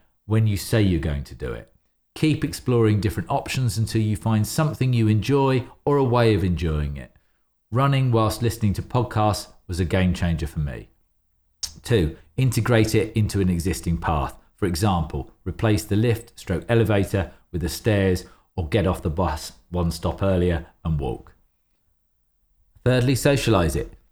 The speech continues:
Take more control of your social activities. Hang out with people that value keeping active and invite them to participate in social activities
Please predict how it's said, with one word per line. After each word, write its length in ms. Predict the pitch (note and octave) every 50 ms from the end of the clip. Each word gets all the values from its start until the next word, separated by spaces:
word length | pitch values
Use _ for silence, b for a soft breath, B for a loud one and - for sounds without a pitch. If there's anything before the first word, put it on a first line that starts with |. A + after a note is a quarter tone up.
| _ _ _
Take 240 | - D3+ D3 D3 C#3+
more 180 | C#3+ C3 B2 A2+
control 420 | - B2+ A#2 - C#3+ C3+ C3 B2+
of 60 | A#2+
your 80 | A#2+ A2+
social 380 | - - B2 B2 - - G#2
activities. 640 | F2 C#2 - - G2 D#2+ D#2 - - D2+ C#2 - - - _ _ _ _ _ _
Hang 300 | - - C#3+ C#3 C3 B2
out 220 | A#2 A#2 G#2+ -
with 160 | A2 A2 -
people 340 | - B2+ A#2+ A2 - - G#2+
that 100 | F#2+ E2
value 480 | D2+ D#2+ - A2+ A2 A2+ A2 G2+ G2+ F#2+
keeping 440 | - - A2+ G2+ - - F#2+ G2 A2
active 460 | A2+ A2 A2 - - A2 G#2 - -
and 120 | - G2 G2+
invite 380 | F#2+ F2 G2 A2 G#2+ G2 -
them 120 | G2 F#2 E2+
to 100 | - F2+
participate 840 | - - F2+ F2 - - B2 A2+ - G2+ F2+ - G2+ G2 F#2+ - F2
in 80 | E2+
social 420 | - - - D3+ C3+ - - F2+ E2+
activities 680 | D#2 - - - G2+ F2 E2+ - G2+ G2+ G2 F2+